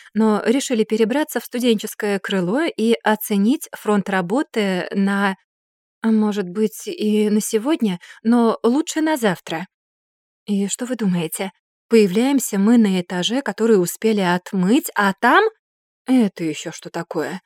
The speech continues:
произнесла я, ставя на пол у ног коробки и тряпки. «Я за себя не ручаюсь», рыкнула, не хуже дракона, Кристина. Вместе с подругой засучили рукава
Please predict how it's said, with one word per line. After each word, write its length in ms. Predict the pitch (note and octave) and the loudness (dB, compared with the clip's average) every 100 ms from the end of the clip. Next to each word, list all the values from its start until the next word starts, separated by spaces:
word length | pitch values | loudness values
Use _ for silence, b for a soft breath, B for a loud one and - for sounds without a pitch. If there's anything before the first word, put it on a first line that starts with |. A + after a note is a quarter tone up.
| _ _ _ _ _ | _ _ _ _ _
произнесла 760 | - G#3+ G#3 F#3 F#3 - E3+ D#3+ | 0 2 2 0 -4 -4 -10 -10
я, 340 | D#3 A3 C4 | -8 -6 -6
ставя 440 | - - F#3+ F3+ F#3 | -8 -10 -8 -4 -2
на 320 | F#3+ G3 E3+ - | 0 0 -4 -8
пол 240 | E3 D3+ | -12 -10
у 80 | - | -4
ног 380 | F3 F3+ C4 - _ _ - | -2 -2 -4 -8 _ _ -8
коробки 480 | G3+ G3 A3 - | -4 -2 -4 -4
и 100 | G#3 | -4
тряпки. 600 | G#3 G#3+ F#3+ - F3+ F3 - _ _ _ _ _ _ _ _ _ _ _ _ | -2 -2 -4 -4 -12 -12 -14 _ _ _ _ _ _ _ _ _ _ _ _
«Я 460 | G#3+ G3+ G3+ G3+ A3+ | -2 0 0 2 0
за 100 | A#3+ | -2
себя 380 | - B3+ G3 F#3+ | -4 -4 0 2
не 180 | G3+ A3 | 2 2
ручаюсь», 1000 | B3 - E3 D#3 D#3 D#3 D3+ F#3 - _ _ _ _ _ _ _ _ _ _ - | 0 -4 -6 -6 -6 -8 -8 -8 -8 _ _ _ _ _ _ _ _ _ _ -2
рыкнула, 640 | C4+ C4+ - G3 F3 F#3 G#3 _ - | 0 0 -2 -6 -6 -8 -12 _ 2
не 160 | D4+ | 2
хуже 340 | F4 G3 E3+ F3 | 2 -2 -2 0
дракона, 580 | G3+ G#3+ F#4+ F4 D#3+ - | -2 0 0 2 0 -4
Кристина. 580 | C#4+ D#4+ - F3 D#3 F#3+ _ _ _ _ _ _ - | -4 -4 -4 -8 -8 -10 _ _ _ _ _ _ -4
Вместе 360 | G3+ B3 B3+ B3+ | 4 4 4 0
с 60 | |
подругой 480 | - B3+ G#3+ E3+ F3 | -2 0 2 0 0
засучили 480 | F3+ A3 B3+ - F3+ | 0 -2 -4 -4 -2
рукава 460 | F3 F3+ G#3 C4+ | -2 0 -2 -2